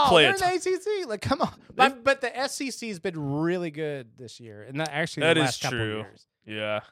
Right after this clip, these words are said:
Speaker 2: 'Cause, I mean, with Alabama and Tennessee, Auburn's been up in the top ten at some point. They're not. They, they weren't. They had a bad
Speaker 1: I mean, they've
Speaker 2: January, February. <laughs>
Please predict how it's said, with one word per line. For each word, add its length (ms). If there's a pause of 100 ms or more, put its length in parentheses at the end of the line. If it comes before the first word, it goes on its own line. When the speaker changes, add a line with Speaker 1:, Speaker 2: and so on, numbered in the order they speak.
(160)
Speaker 2:
'Cause, 120
I 140
mean, 160
with 160
Alabama 800
and 120
Tennessee, 960
Auburn's 640
been 260
up 180
in 60
the 100
top 260
ten 260
at 120
some 180
point. 320
They're 100
not. 200 (200)
They, 140 (240)
they 100
weren't. 260 (100)
They 140
had 140
a 60
bad 320 (420)
Speaker 1:
I 40
mean, 100
they've 220 (460)
Speaker 2:
January, 540
February. 520
<laughs> 100